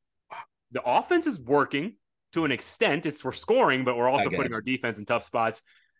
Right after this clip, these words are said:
Speaker 1: And then it got to eighty-two to fourteen. Coach Averion Hurts beat us at Channelview, man. So
Speaker 2: Channelview.
Speaker 1: I'm four games into this. I'm giving up, like, seven. I'm like, "Aren't you supposed to do the defense?" <laughs>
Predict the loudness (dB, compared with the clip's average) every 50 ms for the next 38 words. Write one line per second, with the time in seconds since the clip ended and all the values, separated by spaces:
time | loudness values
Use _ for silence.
0 | _ _ _ _ _ _ _ _ _ -4 -2 0 2 2 2 2 2 2 0 0
1 | 0 -2 -6 -10 _ -4 0 2 4 4 4 2 0 0 -2 -2 -4 -8 -6 -2
2 | 0 2 2 2 0 -2 -6 _ -4 -2 -2 -2 -4 -8 -8 -6 -6 -4 -6 -4
3 | 0 0 0 2 0 0 0 0 0 2 0 0 0 -2 -2 -2 -2 -2 -2 -2
4 | -4 -8 -14 -20 _ _ _ _ _ _ -18 -6 -2 0 0 2 2 0 0 -2
5 | -4 -4 -4 -6 -8 -8 -8 -8 -8 -8 -8 -8 -8 -8 -10 -8 -8 -10 -10 -10
6 | -14 -16 -16 -14 -4 -2 -2 -2 0 2 4 4 6 6 4 2 2 2 2 0
7 | 0 0 0 -2 -2 -2 -2 -2 -4 0 0 0 2 2 2 2 2 2 0 -2
8 | -2 -2 -2 0 0 0 -2 0 -2 -2 -2 -2 -4 -6 -10 _ _ _ _ _
9 | _ _ _ _ _ _ _ _ _ _ _ _ _ _ _ _ _ _ _ 0
10 | 2 2 2 2 4 6 6 6 8 6 4 4 4 4 4 6 8 6 6 6
11 | 4 0 0 0 -2 -2 -4 -4 -6 -2 0 0 2